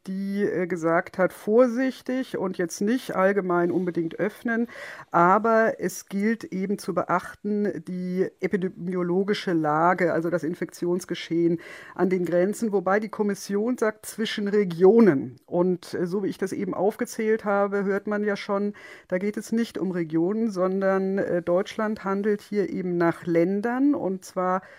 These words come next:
offenbar auch mit ganz unterschiedlichen Gründen. Horst Seehofer hat verwiesen darauf, dass das Grenzgebiet zu Frankreich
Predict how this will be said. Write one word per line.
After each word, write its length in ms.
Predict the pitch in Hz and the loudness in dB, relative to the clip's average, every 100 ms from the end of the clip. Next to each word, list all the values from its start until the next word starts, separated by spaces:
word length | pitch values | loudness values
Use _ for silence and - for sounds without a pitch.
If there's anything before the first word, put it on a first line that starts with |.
| - - | -20 0
offenbar 600 | 190 - 226 196 202 - | 0 0 0 2 0 0
auch 240 | 196 - | -4 -4
mit 180 | 202 - | -8 -4
ganz 200 | 185 185 | -4 -4
unterschiedlichen 800 | 196 220 240 - 208 202 - 196 | -6 -2 -2 -4 -8 -6 -4 -2
Gründen. 420 | 190 262 269 165 | 6 8 8 4
Horst 200 | 160 - | -2 -4
Seehofer 400 | 190 208 208 190 | -4 -2 0 0
hat 160 | 185 - | 0 -4
verwiesen 680 | - 175 180 214 226 240 | -6 -6 -4 -8 -2 0
darauf, 500 | 190 190 202 208 220 | 2 0 0 -2 -2
dass 160 | - - | -6 -8
das 160 | 180 - | -8 -2
Grenzgebiet 480 | 180 202 202 190 | -2 -2 -6 -8
zu 140 | - 180 | -10 -12
Frankreich 680 | - 160 165 185 208 240 | -4 -2 -2 -2 -2 -2